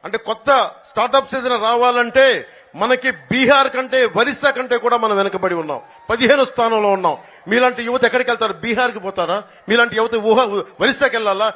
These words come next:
ఇన్ని వనరులు పెట్టుకొని తొమ్మిది వందల డెబ్బై నాలుగు కిలోమీటర్ల తీర ప్రాంతాన్ని పెట్టుకొని, ఇంత మానవ వనరులు పెట్టుకొని, ఎక్కడో అమెరికాకో, నాసాకో, రకరకాల విదేశాలకి మనం మానవ వనరులని పెట్టి మనం ఇక్కడ అడుగుతుంటా ఉన్నాం,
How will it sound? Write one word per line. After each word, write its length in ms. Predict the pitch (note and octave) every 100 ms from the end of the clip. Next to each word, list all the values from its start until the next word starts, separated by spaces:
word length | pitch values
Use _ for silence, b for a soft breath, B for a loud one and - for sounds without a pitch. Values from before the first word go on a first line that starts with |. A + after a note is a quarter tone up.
| B F#3+
ఇన్ని 280 | B3+ C4+
వనరులు 440 | B3+ F3+ C#4 D4 C#4+
పెట్టుకొని 520 | C4 C4 C4+ C4+ C4
తొమ్మిది 580 | - - B3 C4+ C4+ C4
వందల 300 | C4 B3+ A#3+
డెబ్బై 400 | F#3+ A3 G3+ A#3+
నాలుగు 240 | A#3 A#3+
కిలోమీటర్ల 720 | A#3 - C4+ C#4 C#4+ C4+ C4+ G#3+ B B A#3
తీర 140 | D#4
ప్రాంతాన్ని 520 | D4+ C#4+ D4 C#4 C#4
పెట్టుకొని, 540 | C4 C4 C4+ C4 A#3+ B3
ఇంత 260 | C#4+ -
మానవ 480 | B3+ F#3+ F#3+ C4+ D4
వనరులు 340 | C#4+ C#4 C4+
పెట్టుకొని, 460 | C4 C4+ C4+ C4 B3 - B
ఎక్కడో 340 | B3+ B3+ C4+ C4+
అమెరికాకో, 680 | A#3+ C#4 D4 C4+ B3+ B3 A#3+
నాసాకో, 760 | A3 C#4 C#4 C#4+ C4 C4+ B3 B B
రకరకాల 560 | F#3 C#4 C#4+ C#4 C#4 C4+
విదేశాలకి 880 | A#3+ B3 D4 C#4+ D4 D4 C#4+ D4 A#3+ B B
మనం 380 | F#3 C4 B3 F#3+
మానవ 440 | G3+ D4+ E4 D#4+ D4
వనరులని 400 | C#4+ D4 C#4+ C#4
పెట్టి 360 | C#4 C#4+ C#4+
మనం 400 | A3 G#3 C#4+ D4+
ఇక్కడ 320 | D4 C#4 C4 C4 G#3+ B -
అడుగుతుంటా 540 | A#3 C4+ - C4 B3
ఉన్నాం, 320 | A#3+ A#3 A3